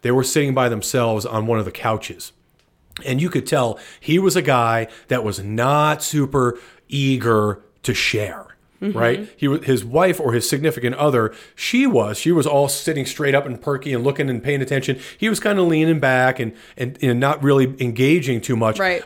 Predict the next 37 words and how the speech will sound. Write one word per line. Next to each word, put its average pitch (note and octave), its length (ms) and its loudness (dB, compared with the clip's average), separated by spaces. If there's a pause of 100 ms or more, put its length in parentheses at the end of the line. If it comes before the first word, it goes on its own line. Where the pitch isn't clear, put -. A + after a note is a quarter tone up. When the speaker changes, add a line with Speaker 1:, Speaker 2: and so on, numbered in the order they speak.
Speaker 1:
until D#3 640 2
we C#3 200 0
asked C#3 220 0
a - 20 -10
particular A#2 440 -4
question, D3 500 0
and A#2+ 140 -4
then A2+ 100 -4
he D#3+ 160 -2
jumped C3+ 320 -2
right A#2 240 -2
up. A2 220 0 (220)
So - 360 0
even A3 300 0
a F3+ 40 0
guy D#3+ 220 2
like C3 220 -2
that B2 180 0
who's A2 140 -2
probably F#3 680 0
not C#3 380 0 (160)
comfortable E3 640 0
talking F3 500 0
in E3+ 120 -6
front F3 200 0
of E3+ 80 2
large E3+ 300 2
groups, E3+ 480 4 (220)
based A#3 200 2
on F#3+ 120 2
where E3+ 160 6
they E3 80 4
were D#3+ 120 2
sitting C3+ 440 0
and B2 100 -2
his C3+ 140 0
posture, A#2+ 580 -4